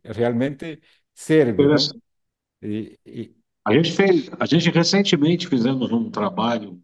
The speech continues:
Speaker 2: umas, umas entrevistas aqui com o método de hidratação do tecido conjuntivo. E hoje sabe-se que as patologias ocorrem em tecidos ácidos com baixo oxigênio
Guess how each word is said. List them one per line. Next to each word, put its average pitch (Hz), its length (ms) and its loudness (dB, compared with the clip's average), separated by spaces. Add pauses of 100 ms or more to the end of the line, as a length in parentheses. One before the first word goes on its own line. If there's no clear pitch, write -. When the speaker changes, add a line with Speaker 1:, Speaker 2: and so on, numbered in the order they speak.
(100)
Speaker 2:
umas, 95 240 -6
umas 95 280 -6
entrevistas 98 760 0
aqui 127 200 0
com 120 180 0
o 98 120 0
método 107 640 -4
de 104 340 0
hidratação 123 520 0
do 123 120 -6
tecido 113 380 -2
conjuntivo. 110 720 -2 (800)
E 113 80 6
hoje 156 280 4
sabe-se 143 580 2
que 123 100 0
as 113 100 -2
patologias 123 720 0
ocorrem 101 640 -2 (300)
em 101 80 -2
tecidos 139 580 -2
ácidos 175 560 -4
com 139 180 -2
baixo 123 540 0
oxigênio 127 800 -2